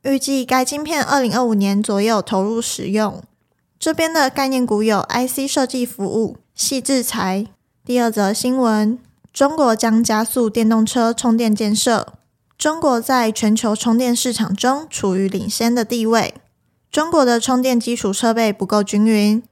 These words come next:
主要聚集在东部沿海地区。为了改变这种不平衡的现象，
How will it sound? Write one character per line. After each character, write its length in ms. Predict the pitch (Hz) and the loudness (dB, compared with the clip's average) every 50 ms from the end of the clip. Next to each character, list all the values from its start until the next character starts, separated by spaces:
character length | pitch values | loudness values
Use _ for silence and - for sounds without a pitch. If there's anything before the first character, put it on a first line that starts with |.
| _ _ | _ _
主 140 | - - 226 | -4 0 2
要 180 | 240 247 247 247 | 4 4 4 2
聚 180 | 247 262 247 | 0 -2 -4
集 140 | 240 208 208 | -4 -4 -4
在 200 | - 254 240 226 | -2 0 0 0
东 220 | 214 - 247 262 | 0 0 -2 -2
部 160 | 269 294 294 277 | -2 -2 -2 0
沿 180 | 240 202 214 | 0 0 -2
海 160 | 220 226 180 | -2 -2 -4
地 220 | 175 - 208 208 196 | -4 -2 -4 -4 -4
区。 480 | 196 - - 214 214 220 214 214 226 - _ _ _ _ _ _ _ _ - | -4 -4 -2 0 0 0 0 -2 -4 -8 _ _ _ _ _ _ _ _ -2
为 180 | 320 330 320 | 0 2 4
了 100 | 302 269 | 4 2
改 220 | 240 - 196 - - | 2 0 -2 -4 -2
变 180 | - 233 220 | 0 0 2
这 140 | 214 - 233 | 2 0 0
种 240 | 214 208 165 165 208 | -2 -2 -4 -4 -4
不 120 | - 233 240 | -6 -4 -2
平 200 | 233 220 208 226 | 0 2 2 2
衡 140 | 226 202 | 2 2
的 100 | 190 202 | 2 2
现 240 | 208 - - 262 247 | 0 0 0 0 2
象， 300 | 233 - 294 254 214 - | 2 2 0 0 -2 -2